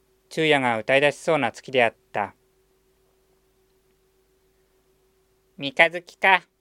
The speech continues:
あんな細長の青白じゃ頼りない。お前、もっと太らなくっちゃダメだぜ。」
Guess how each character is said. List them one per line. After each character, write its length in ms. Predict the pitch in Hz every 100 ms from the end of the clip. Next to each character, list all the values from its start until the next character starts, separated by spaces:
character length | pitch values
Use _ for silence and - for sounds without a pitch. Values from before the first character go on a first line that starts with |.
| _ _ _ _ _ _ _ _
あ 140 | 170 196
ん 100 | 214
な 140 | 220
細 200 | 226 208
長 220 | 220 220 220
の 200 | 226 214
青 200 | 220 214
白 180 | 233
じ 160 | 220 240
ゃ 200 | 220 180
頼 240 | - 165
り 100 | 175
な 300 | 185 196 185
い。 200 | 147 120 _ _ _ _ _ _ _ _ _ _ _
お 100 | 147
前、 420 | 156 156 151 160 _ _ _ _ _ _ _
も 140 | 170 202
っ 80 | -
と 340 | 190 160 143
太 180 | - 180
ら 120 | 220
な 120 | 254 254
く 80 |
っ 20 | - -
ち 140 | 190
ゃ 100 | 139
ダ 120 | 135
メ 100 | 156
だ 160 | 190 151
ぜ。」 360 | 139 147 196